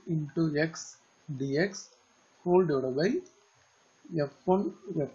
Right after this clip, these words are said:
two dash minus F one dash F two. So F one is cos A X into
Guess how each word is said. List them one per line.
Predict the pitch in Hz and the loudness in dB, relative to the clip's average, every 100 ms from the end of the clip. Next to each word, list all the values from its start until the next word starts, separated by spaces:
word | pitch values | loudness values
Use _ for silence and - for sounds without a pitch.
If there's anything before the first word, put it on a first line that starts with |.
| - | -4
two | 160 | 0
dash | 139 196 - - _ _ _ - | 4 2 0 -8 _ _ _ -10
minus | 151 147 147 196 - 370 370 160 | -4 -2 0 -2 -4 -10 -10 -8
F | - - | -10 -4
one | 170 160 | 0 2
dash | 151 208 - - _ _ - | 2 0 -2 -10 _ _ -8
F | 135 131 - | -8 -8 -6
two. | 143 - _ _ _ _ _ _ | -4 -4 _ _ _ _ _ _
So | - 156 143 135 - _ 156 | -6 2 2 2 -10 _ -4
F | 151 - | -4 0
one | 220 170 | 0 2
is | 160 175 - - _ _ _ _ _ | 2 -2 -6 -14 _ _ _ _ _
cos | - 151 180 196 - - _ _ _ - 156 | 2 4 4 -2 -10 -14 _ _ _ -6 -2
A | 143 135 | 2 2
X | 143 - - - _ _ _ _ _ - | 0 -4 -16 -16 _ _ _ _ _ -2
into | 156 156 190 214 | 0 0 2 0